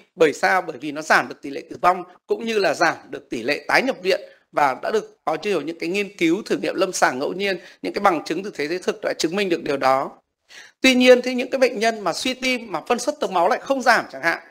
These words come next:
ví dụ như là, à, các bạn thấy là siêu âm, à, chức năng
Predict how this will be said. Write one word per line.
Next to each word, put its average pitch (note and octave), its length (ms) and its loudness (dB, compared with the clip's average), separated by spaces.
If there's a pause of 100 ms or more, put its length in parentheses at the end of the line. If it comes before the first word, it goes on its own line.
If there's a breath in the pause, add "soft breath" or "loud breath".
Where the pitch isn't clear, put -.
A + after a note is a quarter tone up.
(400 soft breath)
ví F#3+ 140 -4
dụ B3 120 -4
như G3+ 180 -6
là, E3 300 2 (220 loud breath)
à, C#3+ 200 -8
các G#3 60 2
bạn G3+ 160 4
thấy E3+ 100 -2
là F#3 200 4 (260)
siêu G#3+ 320 -4
âm, G3 240 -4 (120)
à, F3 280 2 (400)
chức B3 200 -6
năng F#3+ 440 0